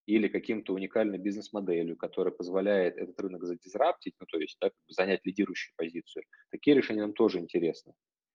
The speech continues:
То есть мы готовы инвестировать в компании, как я сказал, вот такие зрелые, но совместно работу, а, начинать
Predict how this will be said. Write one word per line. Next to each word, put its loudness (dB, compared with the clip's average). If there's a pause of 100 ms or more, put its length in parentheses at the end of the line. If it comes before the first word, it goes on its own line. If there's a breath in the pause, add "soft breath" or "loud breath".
(280)
То 4
есть 0 (120)
мы 0
готовы 2
инвестировать -4
в -20
компании, -4
как -10
я -4
сказал, 0
вот -6 (140)
такие -6
зрелые, 2 (260 loud breath)
но -4
совместно -4
работу, 0
а, -4
начинать -2